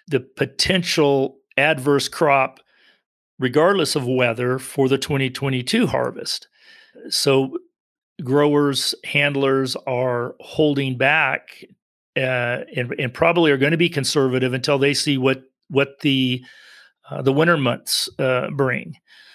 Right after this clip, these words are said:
So they're gonna cover, for the most part, now through the end of the year, and there's not a lot of people, I don't think, selling Jan forward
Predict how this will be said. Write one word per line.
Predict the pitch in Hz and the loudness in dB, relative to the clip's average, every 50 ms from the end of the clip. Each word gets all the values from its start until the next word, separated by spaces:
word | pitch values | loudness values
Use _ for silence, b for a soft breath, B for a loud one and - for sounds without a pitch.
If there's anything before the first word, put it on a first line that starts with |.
| b b | b b
So | b - - 139 131 127 | b -4 0 2 2 4
they're | 135 156 165 | 4 4 4
gonna | 196 202 190 | 4 2 0
cover, | 185 - - 180 175 165 160 156 151 151 - - | 0 2 0 2 2 2 2 2 2 0 -2 -4
for | - - 156 | -2 -2 0
the | 135 135 | 0 2
most | 139 147 156 156 - - | 2 2 2 0 0 0
part, | - 143 131 131 131 131 127 - | 0 2 2 2 0 0 -2 -2
now | 170 147 139 143 147 | -2 0 0 0 0
through | 135 - - 147 139 131 | -4 -2 -2 0 0 2
the | 131 131 | 2 0
end | 135 135 131 | 0 0 0
of | 131 | -2
the | 123 127 127 | -2 -2 -2
year, | 120 127 135 135 131 123 123 127 | 0 0 0 2 2 2 0 0
and | 123 127 131 | 0 0 0
there's | 135 135 127 - | 0 0 0 0
not | 170 151 139 139 | 0 2 2 2
a | 135 | 2
lot | 131 135 135 135 | 4 2 2 2
of | 131 | 0
people, | - 143 131 131 131 127 123 123 - - _ - | 0 -2 -2 0 0 0 -2 -2 -6 -12 _ -6
I | 127 | -4
don't | 127 135 151 - | -2 -2 -4 0
think, | - 135 127 120 | -2 -2 0 0
selling | - - 143 139 135 131 127 113 | 0 2 2 2 2 0 -2 0
Jan | 101 131 127 131 120 110 | 0 0 0 0 0 -4
forward | - - 151 139 139 131 120 120 - - - | -4 0 2 2 2 2 0 -2 -4 -6 -10